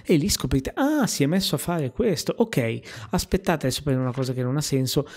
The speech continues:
gli fate una foto e ce l'avete sott'occhio dopo. Adesso non vi apro il mio rullino perché sono praticamente a fine gioco, vi fa un save prima di, di finire. E per quanto il gioco vi dica, eh,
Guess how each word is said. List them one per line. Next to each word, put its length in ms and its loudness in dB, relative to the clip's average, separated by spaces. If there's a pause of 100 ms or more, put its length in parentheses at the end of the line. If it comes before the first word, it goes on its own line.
(160)
gli 160 2
fate 240 0
una 100 0
foto 460 -10
e 80 0
ce 140 4
l'avete 340 4
sott'occhio 500 0
dopo. 220 0
Adesso 260 4
non 120 4
vi 100 4
apro 220 2
il 60 4
mio 160 4
rullino 380 4
perché 280 0
sono 360 -2 (440)
praticamente 420 -2
a 20 -4
fine 240 0
gioco, 540 0
vi 120 0
fa 120 -2
un 140 2
save 400 -2
prima 260 -2
di, 260 -2
di 100 -4
finire. 380 -6 (640)
E 500 4
per 180 4
quanto 600 4
il 80 4
gioco 240 4
vi 120 4
dica, 500 2 (800)
eh, 100 -8